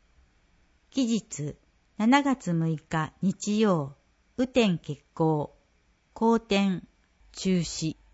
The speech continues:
時間、午前十一時から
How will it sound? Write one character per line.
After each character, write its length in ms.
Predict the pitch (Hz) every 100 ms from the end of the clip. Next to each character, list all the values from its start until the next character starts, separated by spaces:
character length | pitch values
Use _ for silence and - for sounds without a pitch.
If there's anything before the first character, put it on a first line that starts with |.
| _ _ - - _ _ - _ _ -
時 160 | 180
間、 460 | - 214 202 196 - _ _ _
午 160 | - 262
前 300 | 262 220 151
十 280 | 147 233 240
一 260 | 240 247 240
時 100 | 202
か 180 | 151 143
ら 200 | 135